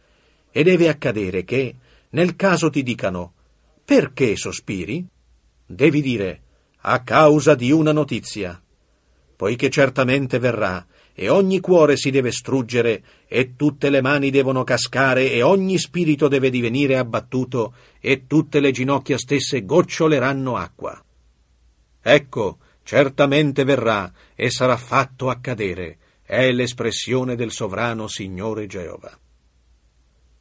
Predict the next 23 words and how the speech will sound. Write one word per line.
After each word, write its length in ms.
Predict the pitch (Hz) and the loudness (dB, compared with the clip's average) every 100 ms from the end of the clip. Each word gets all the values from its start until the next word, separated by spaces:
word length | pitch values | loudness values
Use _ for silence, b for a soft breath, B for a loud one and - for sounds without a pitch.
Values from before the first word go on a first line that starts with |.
| _ _ _ _ _ _ - | _ _ _ _ _ _ -2
E 100 | 180 | 0
la 80 | 185 | 2
parola 380 | 175 123 90 | 2 0 -2
di 100 | 90 123 | -2 -2
Geova 380 | 156 156 131 | 2 2 2
continuò 560 | 120 143 131 131 127 113 | -2 -4 -4 -4 -2 -4
a 120 | 98 | -4
essermi 420 | 117 120 117 104 | -6 -6 -8 -8
rivolta 480 | 95 85 107 110 104 | -8 -6 -6 -6 -8
dicendo: 540 | 95 90 78 - - - _ _ _ _ _ _ _ _ _ _ _ _ _ | -10 -10 -14 -16 -20 -20 _ _ _ _ _ _ _ _ _ _ _ _ _
"Figlio 380 | - 107 156 151 | -8 -2 2 4
dell'uomo, 680 | 151 139 123 101 92 85 - _ _ _ | 4 4 2 0 -4 -10 -14 _ _ _
profetizza 840 | 92 135 135 131 135 127 104 131 | 2 2 2 0 2 0 -2 0
e 100 | 127 | 0
devi 280 | 113 127 113 | 0 -2 -2
dire: 460 | 101 90 80 85 - _ _ _ _ _ | -6 -8 -10 -14 -20 _ _ _ _ _
Geova 680 | - 87 123 151 151 143 147 | -18 -4 4 6 8 8 6
ha 60 | 143 | 4
detto 360 | 135 139 - 123 | 2 -2 -2 -4
questo. 560 | 107 - - 80 76 _ _ _ _ - | -4 -6 -8 -12 -14 _ _ _ _ -18
Di: 520 | 101 127 175 87 - _ _ _ _ _ _ _ _ | -4 0 0 0 -8 _ _ _ _ _ _ _ _
una 300 | 127 170 170 | 2 4 4
spada, 640 | - - 139 107 101 85 | 0 2 4 4 2 -2